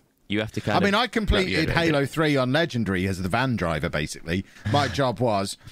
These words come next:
Speaker 2: drive the van and hang back as a respawn point so the other three people who I was playing it with could do all the important stuff. But I've got that achievement for doing that game on Legendary,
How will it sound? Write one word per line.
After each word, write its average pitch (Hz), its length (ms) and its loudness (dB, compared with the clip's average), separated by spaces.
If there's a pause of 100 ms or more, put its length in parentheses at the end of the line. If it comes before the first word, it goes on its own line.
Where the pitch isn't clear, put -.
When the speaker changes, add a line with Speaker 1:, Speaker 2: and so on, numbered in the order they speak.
(200)
Speaker 2:
drive 165 440 2
the 151 80 2
van 117 340 0
and 113 120 0
hang 127 280 0
back 127 240 0
as 123 80 0
a 120 60 0
respawn 113 580 0
point 98 400 -2
so 139 160 -2
the 143 180 2
other 123 160 -2
three 123 320 -4
people 120 360 -2
who 120 160 0
I 117 80 0
was 113 100 -4
playing 131 320 -2
it 117 100 -4
with 101 280 -4 (260)
could 135 140 -4
do 143 160 2
all 123 80 0
the 120 100 0
important 120 540 -2
stuff. 92 280 -4
But 120 140 -4
I've 185 180 -2
got 190 220 0
that 123 160 -2
achievement 113 480 -2
for - 80 -14
doing 135 200 0
that 117 120 -2
game 123 240 0
on 120 100 0
Legendary, 107 640 0